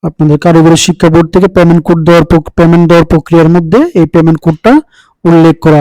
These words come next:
আছে। আপনি যদি পেমেন্ট কোড দিতে চান, তাহলে আপনাকে, যদি মর্নিং শিফট দেন, তাহলে আপনাকে জিডিই থ্রির পরিবর্তে ওয়ান লিখতে হবে। আর যদি ডে শিফটের জন্য আবেদন করেন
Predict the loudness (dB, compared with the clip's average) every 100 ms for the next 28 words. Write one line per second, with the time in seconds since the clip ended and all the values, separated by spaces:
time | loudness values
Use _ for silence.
0 | -2 -4 -8 -12 _ _ _ _ _ _
1 | -10 -2 0 0 0 2 2 0 0 0
2 | 0 0 0 0 0 0 0 0 0 -2
3 | -2 0 0 -2 _ _ _ _ _ _
4 | _ _ -4 0 2 2 2 0 -2 -2
5 | 0 0 2 0 0 0 0 0 -2 0
6 | 0 2 2 0 0 2 2 0 -6 _
7 | _ _ -2 0 0 0 0 0 -2 0
8 | 0 2 2 0 -2 -2 -2 -2 -6 -8
9 | _ _ _ _ _ _ _ -8 -4 -2
10 | 0 -2 0 0 2 2 0 -2 _ _
11 | _ _ _ _ _ _ _ _ _ -4
12 | 0 0 0 -2 0 2 2 2 2 2
13 | 0 2 2